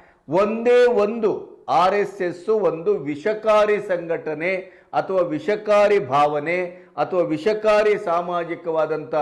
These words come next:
ಒಂದು ಸಮೂಹ. ಆರ್ ಎಸ್ ಎಸ್ ಅನ್ನೋದು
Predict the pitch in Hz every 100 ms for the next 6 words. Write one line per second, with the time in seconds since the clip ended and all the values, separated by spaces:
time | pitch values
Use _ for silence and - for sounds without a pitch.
0 | 135 - - 147 156 147 147 156 190 143
1 | 143 135 - - _ _ _ _ _ _
2 | _ _ _ _ _ - 123 170 208 196
3 | - 180 - 170 165 165 160 202